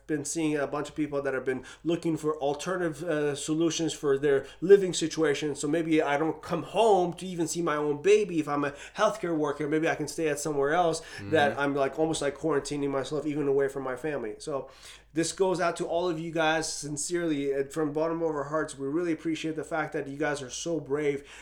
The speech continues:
Speaker 1: You're braver than the rest of us. This is not your fight. This is all of our fights. So this one goes out to you, and hopefully you guys are safe. And if there's anything we can do for any of you
Speaker 2: Anything.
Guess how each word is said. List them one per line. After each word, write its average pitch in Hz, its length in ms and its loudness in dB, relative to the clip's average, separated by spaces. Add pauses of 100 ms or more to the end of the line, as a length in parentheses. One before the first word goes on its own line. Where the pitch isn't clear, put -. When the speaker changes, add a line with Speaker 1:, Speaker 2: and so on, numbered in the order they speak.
Speaker 1:
You're 160 200 4
braver 208 500 4
than 180 220 0
the 156 80 0
rest 165 340 0
of 147 120 -6
us. 110 200 -8
This 156 180 -10
is 208 120 -8
not 247 200 2
your 240 120 -4
fight. 240 420 2 (600)
This 156 120 -6
is 165 140 -4
all 202 240 4
of 185 100 2
our 156 120 0
fights. 151 420 -4
So 147 240 -4
this 156 240 -4
one 160 200 0
goes 151 240 -2
out 139 200 -4
to 135 100 -12
you, 151 180 0
and 135 120 -6
hopefully 147 340 -6
you 127 100 -8
guys 131 220 -4
are 117 60 -10
safe. 175 340 -4 (320)
And 131 80 -4
if 135 100 -4
there's 139 260 2
anything 165 480 0
we 151 100 -2
can 147 160 -4
do 135 140 -6
for 135 120 -8
any 151 240 0
of 139 80 -4
you 120 60 -2
Speaker 2:
Anything. 127 160 -2